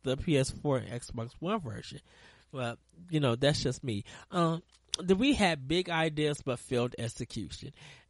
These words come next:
And people criticized Nintendo for that, that, you know, with this, with this Wiimote, there should have been a lot of games,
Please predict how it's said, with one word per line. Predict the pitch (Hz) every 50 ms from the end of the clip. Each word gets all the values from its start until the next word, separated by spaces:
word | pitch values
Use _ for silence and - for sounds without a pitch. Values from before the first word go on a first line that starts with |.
| _ -
And | 175 165 165 160 165
people | - - 240 247 220 -
criticized | - 208 220 247 233 196 185 - - 165 135 135 135 139 - -
Nintendo | 151 131 135 - - 220 247 247 196 151 151
for | - - - 220 262 247
that, | 156 131 127 - -
that, | - 147 143 156 - - - - - -
you | 165 165
know, | 170 165 151 135 127 131 131 - -
with | 156 156 156 -
this, | - 175 - -
with | - - 156 143 160 160 -
this | - 160 151 143 -
Wiimote, | 131 131 120 143 196 233 233 190 160 143 147 156 _ _ _
there | - 165 196
should | 208 - - 202
have | 185 165 151
been | 147 147 143 135 -
a | - 123
lot | 120 120 117 117 123 139 143
of | 147 139 127 123
games, | 143 143 143 127 110 110 113 -